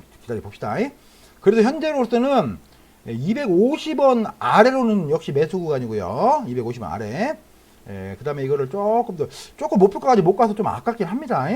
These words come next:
예, 그리하여 하여튼 현재 여기서부터 이, 이걸 제가 다시 또 보면, 아, 지금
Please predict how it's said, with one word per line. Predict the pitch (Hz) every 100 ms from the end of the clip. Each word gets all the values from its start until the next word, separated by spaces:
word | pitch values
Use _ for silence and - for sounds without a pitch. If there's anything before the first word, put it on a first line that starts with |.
| 311 - _ - _ -
예, | 113 113 107
그리하여 | 147 156 143
하여튼 | 135 135 139 123
현재 | 143 139 131 104 101
여기서부터 | 127 143 127 120
이, | 113 113 110 - 104
이걸 | 107
제가 | 104 104
다시 | 101 -
또 |
보면, | 98 113 107 101 151 254 175
아, | 90
지금 | -